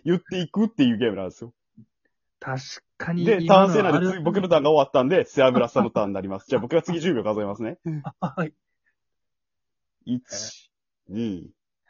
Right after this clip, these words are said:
Speaker 1: 三。
Speaker 2: はい、はい、はい。
Speaker 1: おー、はい、背脂さん。
Speaker 2: えー、カラオケで歌う曲に詰まったとき、履歴から探しがち。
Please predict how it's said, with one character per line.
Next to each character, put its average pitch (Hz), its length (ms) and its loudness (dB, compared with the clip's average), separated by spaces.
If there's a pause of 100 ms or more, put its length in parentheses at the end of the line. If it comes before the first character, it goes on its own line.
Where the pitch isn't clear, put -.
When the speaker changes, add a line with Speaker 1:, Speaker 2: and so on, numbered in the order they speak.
(140)
Speaker 1:
三。 104 420 -10 (360)
Speaker 2:
は 233 80 6
い、 254 100 -4 (120)
は - 80 -4
い、 180 80 -6
は 151 80 -8
い。 123 160 -8
Speaker 1:
お 156 400 6
ー、 104 60 -2
は 139 80 4
い、 117 40 0
背 175 100 -2
脂 110 120 -2
さ 101 100 -8
ん。 95 100 -12 (500)
Speaker 2:
え - 40 -20
ー、 113 140 -16 (460)
カ - 160 -8
ラ 175 120 0
オ 190 100 -2
ケ 190 120 -2
で 175 120 -2
歌 170 240 -2
う 170 80 -2
曲 165 200 -4
に 156 160 -2
詰 - 280 -8
ま 156 80 0
っ - 100 -8
た 135 100 -6
と 113 120 -10
き、 107 340 -14 (120)
履 151 160 -2
歴 165 300 -2
か 160 120 -2
ら 120 100 -4
探 120 220 -6
し - 100 -12
が 110 120 -12
ち。 - 280 -14